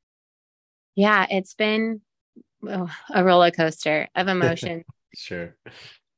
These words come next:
Speaker 2: Sure. As, as it is for, for most people. Yeah, for sure. So out of all the things you've done, Ryan, over the past, you know, handful of years and, and Glow and, uh, even before to,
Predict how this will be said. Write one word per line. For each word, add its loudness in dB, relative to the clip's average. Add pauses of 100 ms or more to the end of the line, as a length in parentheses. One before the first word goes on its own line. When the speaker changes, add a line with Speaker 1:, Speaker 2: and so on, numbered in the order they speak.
Speaker 2:
Sure. -12
As, -6
as 0
it 4
is 2
for, -6
for -12
most -6
people. -8
Yeah, -4
for -14
sure. -10
So 0 (400)
out 2
of 0
all 4
the 0
things -6
you've -12
done, -2
Ryan, -4
over -6
the -8
past, -6
you -8
know, -6
handful -8
of -8
years -6
and, -8
and -10
Glow -2
and, -10 (260)
uh, -6
even 0
before -2
to, -8